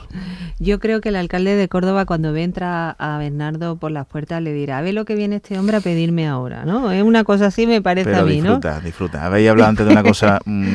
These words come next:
Speaker 2: eh, habláis de, de que estos son temas amables. Y sí detecto, eh, porque yo llevo dos parcelas, llevo también la de recursos humanos, que es una tarea
Speaker 1: Ujú.
Speaker 2: más ingrata, ¿eh?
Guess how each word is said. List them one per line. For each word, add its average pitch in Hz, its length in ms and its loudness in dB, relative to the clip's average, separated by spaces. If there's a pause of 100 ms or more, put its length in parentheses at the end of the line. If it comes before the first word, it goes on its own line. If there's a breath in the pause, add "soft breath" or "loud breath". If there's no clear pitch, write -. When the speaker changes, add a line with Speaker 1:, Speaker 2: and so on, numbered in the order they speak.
(100)
Speaker 2:
eh, 90 200 -2
habláis 95 400 0
de, 104 200 4
de 95 120 -2
que 95 80 -4
estos 104 160 -4
son 101 120 -2
temas 90 240 0
amables. 82 360 -6 (340 soft breath)
Y 104 180 -2
sí 110 260 0
detecto, 101 540 2
eh, 95 320 2
porque 92 180 -6
yo 98 60 -2
llevo 104 140 2
dos 95 100 -2
parcelas, 95 380 -2
llevo 95 140 -2
también 101 220 -2
la 98 60 -2
de 92 80 -2
recursos 92 300 -10
humanos, 87 320 -10 (100)
que - 80 -12
es 90 40 -6
una 82 100 -4
tarea 80 200 0
Speaker 1:
Ujú. 95 40 0
Speaker 2:
más 87 120 -2
ingrata, 85 400 -10 (460 soft breath)
¿eh? 113 180 -2